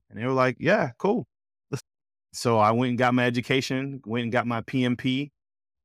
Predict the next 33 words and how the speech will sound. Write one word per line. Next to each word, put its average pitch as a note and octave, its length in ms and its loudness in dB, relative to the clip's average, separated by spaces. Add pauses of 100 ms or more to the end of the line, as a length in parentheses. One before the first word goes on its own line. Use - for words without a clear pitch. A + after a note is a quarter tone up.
(200)
and G2 460 -12
started A2 380 4
a F#2+ 40 -10
family, A#2+ 400 2
man. G#2 320 -2 (500)
And F#2+ 160 -10
that A2 200 2
was A2+ 180 -2
the, A#2 320 2 (180)
that G2 160 -10
was A#2 220 -4
it. C3+ 280 4
That, G#2+ 100 -2
I G#2+ 220 2
was A#2 160 0
rocking A#2 300 4
and A2+ 100 0
rolling. A2+ 360 2 (580)
After A2+ 240 -2
about A2 280 4
a A2+ 40 2
year, A#2+ 320 6
I A#2 80 6
got A#2+ 180 2
my A2+ 100 -2
feet B2+ 260 0
under B2 220 2
me, B2 360 0 (440)
and G#2 100 -12
I G2+ 80 -6
was G2+ 120 -6
like, G#2 240 2
"Okay." B2+ 440 2